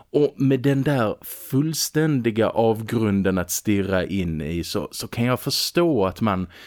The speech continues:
på olika sätt längtar tillbaka till en värld som var betydligt,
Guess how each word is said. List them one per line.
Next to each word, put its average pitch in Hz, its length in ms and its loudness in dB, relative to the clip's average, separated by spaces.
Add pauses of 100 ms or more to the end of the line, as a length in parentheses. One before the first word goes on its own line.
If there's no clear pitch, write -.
(240)
på 113 160 2
olika 120 460 2
sätt - 320 -2
längtar 101 380 0
tillbaka 101 600 0
till 98 180 -2
en 92 160 0
värld 87 400 0
som 95 180 -2
var 95 120 0
betydligt, 95 680 -2